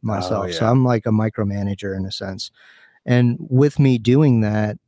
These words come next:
Speaker 2: like, it's limiting how far and how, how much further ahead I can go if I'm not doing that,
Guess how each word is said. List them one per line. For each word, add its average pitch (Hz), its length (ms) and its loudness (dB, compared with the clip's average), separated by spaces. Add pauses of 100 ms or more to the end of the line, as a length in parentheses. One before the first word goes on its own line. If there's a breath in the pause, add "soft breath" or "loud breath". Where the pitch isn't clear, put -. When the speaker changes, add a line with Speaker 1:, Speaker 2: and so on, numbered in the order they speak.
Speaker 2:
like, 117 220 -2
it's 110 200 -6
limiting 117 560 2
how 113 300 -4
far 113 600 0
and 104 340 -6
how, 113 440 0
how 117 180 -2
much 117 240 0
further 113 280 2
ahead 110 200 0
I 104 100 -2
can 104 180 -8
go 117 400 2 (300 soft breath)
if - 80 -4
I'm 107 180 0
not 110 260 0
doing 98 300 -2
that, - 160 -16